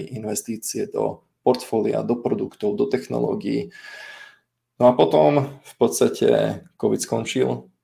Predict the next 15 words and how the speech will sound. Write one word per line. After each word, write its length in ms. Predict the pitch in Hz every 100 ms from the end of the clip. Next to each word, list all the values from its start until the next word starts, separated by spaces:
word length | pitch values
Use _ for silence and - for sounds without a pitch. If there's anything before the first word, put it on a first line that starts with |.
| _ _ _ _ _ _ _
OK, 160 | - - 104 101 - _
prvá 240 | - 107
rana, 480 | 104 107 117 117 - -
začala 400 | 120 107 110 107
vojna 240 | 107 110
na 160 | 110 113
Ukrajine, 560 | 117 117 113 - - -
druhá 480 | 110 107 104 110
rana, 240 | 113 110 107
zvýšené 480 | 113 113 - 110 -
ceny 240 | 110 107 -
energií 400 | 113 110 113 110
a 80 | -
potravín, 560 | - - 113 113 110
tretia, 560 | - - - - -